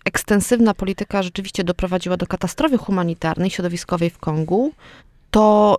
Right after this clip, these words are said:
najbardziej chyba wstrząsające jest to, że my nie chcemy o niej wiedzieć, bo wszyscy jesteśmy umoczeni w ten system. I czytanie tej książki jest naprawdę jak przecinanie takiego tego wspomnianego wrzodu.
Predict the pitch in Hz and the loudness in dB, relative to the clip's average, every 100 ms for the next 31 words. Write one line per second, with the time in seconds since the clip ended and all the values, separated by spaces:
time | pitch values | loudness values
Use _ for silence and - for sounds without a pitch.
0 | - - 208 196 285 269 226 196 185 - | 0 2 4 6 4 4 2 2 0 0
1 | 202 190 190 180 - - 185 208 262 392 | 0 0 -2 -2 -4 -4 -2 0 0 -2
2 | - 392 262 - 170 151 139 - 135 - | 0 2 2 2 0 -2 -6 -8 -10 -8
3 | 214 - 285 - 254 196 - 226 320 381 | -6 -2 -4 -2 -4 -4 -2 0 0 0
4 | - 170 147 - - - - - - - | 0 0 0 -6 -8 -8 -10 -6 -4 -4
5 | - - - - - 208 - 277 311 - | -6 -12 -20 -20 -12 -8 -2 0 0 -2
6 | 196 - 160 - 208 233 330 - 359 233 | -4 -2 -2 -4 -6 -6 -6 -4 0 -2
7 | - 214 - 202 196 185 180 165 - 175 | 0 -4 0 -2 -2 -6 -8 -8 -6 -6
8 | - - 185 175 165 165 156 143 - - | -8 -6 -4 -2 -2 -2 -2 -4 -4 -8